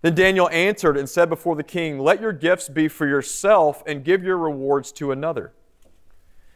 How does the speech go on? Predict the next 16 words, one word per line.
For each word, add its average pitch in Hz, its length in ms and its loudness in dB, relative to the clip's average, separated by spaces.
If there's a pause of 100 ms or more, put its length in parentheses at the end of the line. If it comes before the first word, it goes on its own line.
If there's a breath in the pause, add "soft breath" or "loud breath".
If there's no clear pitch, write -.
(280)
Nevertheless, 147 600 4
I 151 180 2
will 175 200 0
read 170 300 -4
the 151 100 -2
writing 143 420 0
to 170 80 -16
the 160 120 -6
king 123 480 -8
and 131 160 -6
make 139 160 -2
known 175 360 -2
to 123 120 -8
him 117 160 -6
the 120 100 -6
interpretation." 120 840 -6